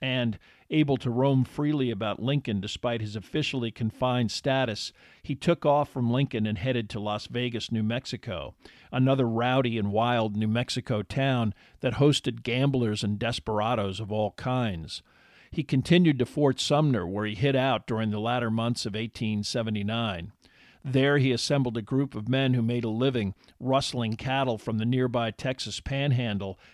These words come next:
and selling these animals at below market prices back in New Mexico. Fort Sumner was actually a decommissioned U S military facility purchased in eighteen sixty-nine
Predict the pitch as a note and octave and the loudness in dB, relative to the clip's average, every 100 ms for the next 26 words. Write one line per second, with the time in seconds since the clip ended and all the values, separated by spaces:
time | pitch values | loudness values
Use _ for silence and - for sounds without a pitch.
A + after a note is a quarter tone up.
0 | - B2+ - D#3 D3 C#3 A#2+ A2+ A#2+ C3 | -6 -4 -2 0 2 2 0 -2 -2 0
1 | B2 G#2+ G#2 F#2 G#2 A2 A#2+ A2 A2+ A#2+ | 0 -2 -4 -8 -6 -2 0 0 -2 -4
2 | G#2+ - - C3+ B2+ G2 F2 - _ _ | -8 -10 -4 -2 -2 -6 -8 -14 _ _
3 | - C3+ B2+ B2+ A2+ A2+ A2 C3 - - | -4 -2 0 -2 -2 0 -2 -4 -6 -8
4 | G2 F2 G#2 _ _ _ _ - C#3+ E3 | -10 -10 -14 _ _ _ _ -8 -4 -4
5 | - F3 E3+ C3 G#2 G#2+ B2+ C3 - C3+ | -2 0 2 2 2 0 0 -2 -2 -2
6 | A#2+ G#2+ - A2 A2+ C#3+ - B2+ B2+ C3 | -2 -4 -6 -6 -2 -2 0 2 2 0
7 | C3 A#2 - A2+ A#2+ C3 C3 - B2+ C3+ | 0 0 -2 -4 2 4 4 2 0 2
8 | C#3+ - A#2+ G#2 G2+ A#2 - B2 A2+ A2+ | 0 0 0 0 -2 -6 -4 -2 0 -2
9 | G#2+ - - - - F3 E3+ C#3+ - B2+ | -4 -10 -20 -8 0 0 2 -2 0 0
10 | A#2+ C3 - B2+ A#2 - C3+ - B2 A#2+ | 0 0 0 0 0 -2 -4 -2 0 0
11 | B2+ A#2 G#2+ | 2 0 0